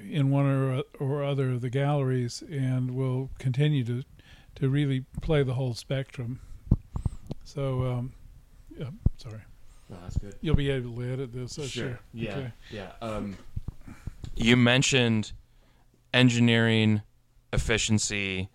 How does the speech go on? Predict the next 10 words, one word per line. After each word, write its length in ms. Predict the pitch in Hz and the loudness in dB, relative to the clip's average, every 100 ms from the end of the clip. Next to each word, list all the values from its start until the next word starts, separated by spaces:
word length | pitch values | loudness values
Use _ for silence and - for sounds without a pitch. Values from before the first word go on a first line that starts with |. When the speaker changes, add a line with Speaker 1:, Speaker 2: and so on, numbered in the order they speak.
| _ _ _ _ | _ _ _ _
Speaker 2:
design. 680 | - 92 107 98 92 90 90 - - _ _ _ _ _ _ _ _ _ - | -4 0 2 2 2 -2 -6 -8 -18 _ _ _ _ _ _ _ _ _ 0
Are 100 | 110 | 2
those, 640 | 104 110 113 110 - - - _ _ _ - _ 104 | 4 4 2 0 -4 -6 -14 _ _ _ -20 _ -2
uh, 400 | 104 98 95 92 - _ _ _ _ _ _ _ _ _ _ _ _ _ | 0 2 2 -2 -8 _ _ _ _ _ _ _ _ _ _ _ _ _
those 240 | 113 107 - | 0 0 0
three 300 | 110 107 104 | -2 -2 -2
subject 600 | - 107 104 107 104 - | -2 -2 -2 -2 -2 -4
areas 720 | 104 104 101 101 101 92 - - _ - | -4 -2 -2 -2 -4 -4 -6 -10 _ -4
all 320 | 98 98 98 - | 0 0 -2 -2
intertwined 1000 | 104 - 95 - 101 98 98 98 98 | -4 -4 0 2 2 0 -2 -2 -4